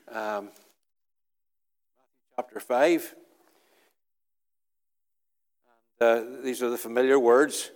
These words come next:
uh, that we have. And then I want to read, uh, uh, a, a couple of verses in, in First, Second Corinthians as well. And so, uh, while you're looking up, uh,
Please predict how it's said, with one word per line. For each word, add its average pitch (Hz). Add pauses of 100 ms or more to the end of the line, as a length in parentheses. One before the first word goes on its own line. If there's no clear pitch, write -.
(440)
uh, 117
that 123
we 120
have. 117
And 117
then 147
I 156
want 139
to 131
read, 127
uh, 113 (480)
uh, 110 (160)
a, -
a -
couple 120
of 104
verses 113
in, 117
in 107
First, - (600)
Second 110
Corinthians 107
as 98
well. 107 (500)
And 113
so, 117 (380)
uh, 127 (280)
while 139
you're 127
looking 135
up, 127
uh, 113